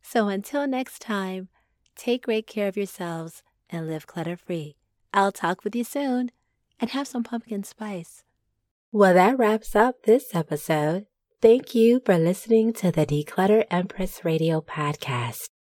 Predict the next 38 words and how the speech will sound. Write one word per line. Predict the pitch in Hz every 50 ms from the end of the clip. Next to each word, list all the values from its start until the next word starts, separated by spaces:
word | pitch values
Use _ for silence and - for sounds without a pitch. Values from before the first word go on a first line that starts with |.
| _ _ _ _
My | 202 196 190 190 190 202 220
name | 214 196 180 180 180 180 -
is | - 160 151 151 -
Daria. | - 160 151 147 143 139 139 135 131 131 123 123 _ _ _ _ _ _
If | 220 202 175 185
you | 214 226 277 285
enjoyed | 220 180 170 - 170 156 151 147 -
this | - 185 214 - -
episode, | 175 156 - - 151 - - 165 147 143 143 147 160 170 170 _ _ _ _ _ _ _
I | 202 208
would | 240 302 311
like | 262 214 214 208 -
you | 214
to | - 190 165
do | 160 156 143 131
two | - - - 180 208 220
things. | - - 202 165 151 135 127 139 127 - - _ _ _ _ _ _
One, | - 214 233 254 269 226 190 190 208 220 _ _ _ _ _
share | _ - - - 254 262
it | 285 294
with | 285 277 -
a | 277
friend, | - - - 302 285 208 156 147 135 123 _ _ _ _ _ _ _ -
a | 208 202
family | - 240 226 233 240 240 214 170
member, | 156 151 147 143 151 143 135 127 - _ _ _ _ -
or | 190 185 -
anyone | - 202 220 262 277 262 254 240 233
who | 220 208 214
you | 202 - 196 196 202
think | - - 185 165 - -
would | 165 139 127
benefit | 147 170 208 190 156 - 156 147 - _
from | - 160 160 165 160
listening | 170 214 - - 160 151 143 143
to | - - 180 170
this | 180 190 196 -
podcast. | _ - 185 185 190 190 - - 147 135 127 123 127 - - - -